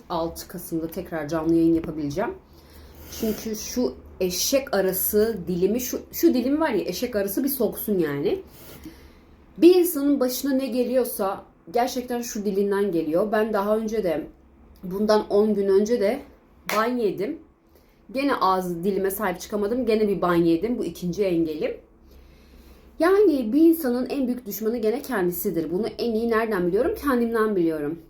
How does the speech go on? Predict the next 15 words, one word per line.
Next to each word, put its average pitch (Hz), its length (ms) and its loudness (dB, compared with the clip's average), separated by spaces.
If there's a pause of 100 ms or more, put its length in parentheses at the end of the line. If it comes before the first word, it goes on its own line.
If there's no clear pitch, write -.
Kendi 311 260 2
kendime 190 340 0
böyle 185 180 0
konuşuyorum. 202 720 -2
Böyle 202 140 -4
söylememem 240 580 2
gereken 196 340 -2
şeyleri 165 300 -4
söylüyorum 247 560 2
ve 247 240 -4 (360)
TikTok 214 460 -4
hesabıma 202 540 -2
direkt 190 320 0 (320)
engel 165 360 -2
veriyor. - 340 -8